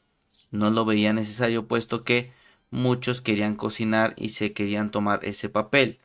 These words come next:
como lo era Maripili, como lo era Lana, como lo era Mariana. Entonces Romé prefería no meterse en eso, precisamente para que los que sí querían involucrarse en la cocina lo aprovecharan.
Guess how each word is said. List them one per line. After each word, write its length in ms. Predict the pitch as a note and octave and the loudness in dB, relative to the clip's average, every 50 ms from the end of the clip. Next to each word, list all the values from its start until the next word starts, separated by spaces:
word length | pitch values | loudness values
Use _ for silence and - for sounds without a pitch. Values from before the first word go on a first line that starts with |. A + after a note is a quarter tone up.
| _ _ _ _ - _ _ _ - | _ _ _ _ -20 _ _ _ -8
como 220 | - B2 A#2+ A2+ | -4 -2 0 2
lo 100 | A2 G#2+ | 4 4
era 140 | G#2 G2+ G2+ | 4 4 2
Maripili, 680 | G2 G2+ G2+ G2 G2+ - - B2 A#2+ A2+ A2 A2 A2 A2 | 0 0 -2 -2 -4 -2 -2 0 0 2 2 2 0 0
como 260 | - A2 G#2+ G#2+ G#2 | 0 -2 0 0 2
lo 120 | G2+ G2+ | 0 0
era 180 | G2 G2 G2 F#2+ | -2 -2 -4 -4
Lana, 400 | G2 G#2 G#2+ G#2+ G#2 G#2 G#2 G#2 | 0 2 2 2 2 2 0 -2
como 200 | - G#2 G2+ G2+ | -2 -4 -4 -4
lo 120 | G2 G2+ | -2 -2
era 120 | G2 G2+ G2 | -2 -2 -2
Mariana. 420 | G2 G2 G2 G2+ G#2 G#2 G#2 G#2 | -4 -4 -2 -2 -2 -2 -2 -4
Entonces 600 | G2+ G2 - A2 G#2 G2+ - - G#2+ G#2+ - - _ _ _ _ _ - - - _ _ | -6 -6 -6 -8 -6 -6 -4 -2 -2 -4 -4 -10 _ _ _ _ _ -20 -20 -20 _ _
Romé 580 | - G#2+ G#2 G#2 G#2+ A2 A2+ A2+ A2 A2 A2+ A2 | -10 -8 -6 -2 2 4 4 6 6 6 4 4
prefería 560 | - A#2+ A#2 A2+ A2+ A2 G#2 G#2+ G#2+ G#2+ A2 | 4 2 0 2 0 0 2 4 4 4 4
no 200 | A2 A2 G#2+ A2 | 4 4 2 2
meterse 460 | A2 A2 G#2+ G#2+ - A2+ A2 - - | 2 2 0 0 0 -2 -2 0 -2
en 100 | G#2+ G#2 | 0 0
eso, 400 | G#2+ G#2+ G#2+ - - A#2+ B2 B2+ - - - - - - _ _ - | 0 0 0 0 0 -2 -2 -2 -10 -20 -20 -20 -20 -20 _ _ -2
precisamente 840 | B2 B2 B2 B2+ C#3 C3 C3 C#3+ C3 C3 C3 C3 B2+ B2+ C3+ B2+ | 0 0 0 0 -2 -2 -2 0 2 2 2 0 0 2 0 0
para 320 | B2+ - B2 B2 B2 B2 B2+ | 4 4 4 4 4 2 2
que 220 | B2+ B2+ B2+ B2 | 2 2 2 2
los 300 | - A2+ G#2+ G#2+ A2 G#2 - | -2 -2 0 0 0 -2 -4
que 120 | - G2+ | -8 -8
sí 200 | G2 - G#2 G#2+ | -6 -4 -6 -4
querían 480 | G#2+ - A2+ A2 A#2 A#2+ A#2 A2 G#2+ G#2+ | -2 -2 0 2 2 2 2 2 0 -4
involucrarse 560 | G#2+ G#2 F#2+ G#2 G2+ G2+ - - G2+ A2 G#2+ | -6 -4 -4 -4 -4 -4 -4 -4 -4 -4 -2
en 80 | A#2 A#2 | -4 -6
la 80 | A#2 | -4
cocina 420 | - B2 B2 B2+ C3 A#2+ B2 A#2+ - | -4 -4 -4 -2 -2 0 0 -2 -2
lo 120 | - G#2 | -2 -4
aprovecharan. 680 | G2+ G2+ - G2+ G2+ G2 G#2 - - B2 A#2+ A2+ F#2 - | -4 -4 -4 -4 -4 -4 -4 -2 2 4 4 4 2 0